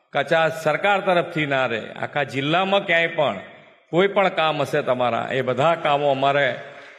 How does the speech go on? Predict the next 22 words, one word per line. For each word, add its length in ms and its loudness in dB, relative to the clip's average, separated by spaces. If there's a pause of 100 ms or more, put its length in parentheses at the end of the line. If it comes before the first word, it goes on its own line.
સરકાર 400 0
તરફથી 420 -2
મંજૂર 360 -4
કરતા 380 0
રહીશું. 440 -2 (460)
આપણે 280 -2
સૌ 360 0
સાથે 360 0
મળીને 440 0
જે 120 -4
માનનીય 300 -2
નરેન્દ્રભાઈને 680 0
બે 180 2
હજાર 220 0
સુડતાલીસમાં 840 -2 (840)
વિકસિત 480 0
ભારત 680 0
અને 200 -2
વિકસિત 500 -2
ભારત 340 0
માટે 460 0 (680)
સૌથી 800 2